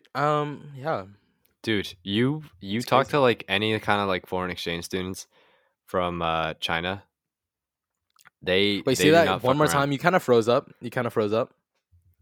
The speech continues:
Speaker 2: Oh, uh, if you, if you, like, there were, like, foreign exchange students from, uh, China that would go to my high school,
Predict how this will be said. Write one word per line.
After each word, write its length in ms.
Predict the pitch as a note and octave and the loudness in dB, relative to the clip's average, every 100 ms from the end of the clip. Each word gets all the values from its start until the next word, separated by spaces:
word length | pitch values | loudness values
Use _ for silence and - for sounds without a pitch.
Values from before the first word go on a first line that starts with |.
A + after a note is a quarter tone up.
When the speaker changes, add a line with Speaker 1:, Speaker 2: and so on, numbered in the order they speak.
| - | 2
Speaker 2:
Oh, 300 | G2 D#2+ _ _ - | 2 2 _ _ 4
uh, 260 | G2+ G2+ - | 6 6 0
if 160 | G#2 - | -8 -4
you, 200 | B2+ C#3+ | -4 -4
if 200 | A2 - | -8 -4
you, 240 | C3 C#3 - | -4 -4 -4
like, 300 | G#2 G2+ - - | 0 0 -2 -4
there 160 | G2+ | -4
were, 120 | A#2 C3+ | -2 0
like, 200 | C3 - | -2 -2
foreign 260 | A2 G#2+ | -4 -2
exchange 320 | G#2+ - G2 - | -2 -4 -4 -4
students 340 | G#2 G2+ F#2+ | -6 -6 -6
from, 400 | - F#2+ F#2 F2+ | -4 -2 -2 -4
uh, 300 | E2+ E2 D#2+ | -2 -2 -4
China 320 | - F2 F2 | -4 -4 -2
that 140 | F2 - | -4 -6
would 100 | E2+ | -6
go 120 | E2+ | -6
to 120 | - | -6
my 420 | F2 E2 D#2 D#2 - | -6 -4 -6 -10 -10
high 160 | D#2 | -8
school, 360 | D#2+ - F#2 | -8 -8 -10